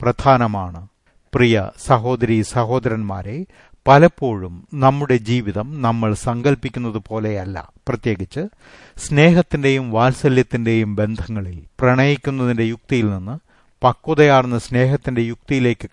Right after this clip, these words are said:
കടക്കുക ആയാസകരമാണ്. ആദ്യഘട്ടം എല്ലായ്പ്പോഴും ഒരു പ്രത്യേക ആകർഷണീയതയാൽ മുദ്രിതമാണ്. അത് പലപ്പോഴും വസ്തുതകളുടെ യാഥാർത്ഥ്യവുമായി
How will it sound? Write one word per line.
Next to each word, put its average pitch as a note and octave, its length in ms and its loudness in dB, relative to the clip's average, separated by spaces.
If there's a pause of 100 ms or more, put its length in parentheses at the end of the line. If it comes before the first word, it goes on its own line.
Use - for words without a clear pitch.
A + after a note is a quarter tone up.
കടക്കുക F#2 580 -8 (340)
ആയാസകരമാണ്. G#2+ 1000 0 (1000)
ആദ്യഘട്ടം C#3 880 4
എല്ലായ്പ്പോഴും A#2 720 0
ഒരു C3+ 160 -4
പ്രത്യേക C3+ 540 0
ആകർഷണീയതയാൽ A2+ 1200 -2 (140)
മുദ്രിതമാണ്. G#2+ 760 -4 (460)
അത് B2+ 200 2
പലപ്പോഴും A#2 800 -2 (260)
വസ്തുതകളുടെ C#3 800 0
യാഥാർത്ഥ്യവുമായി B2+ 920 0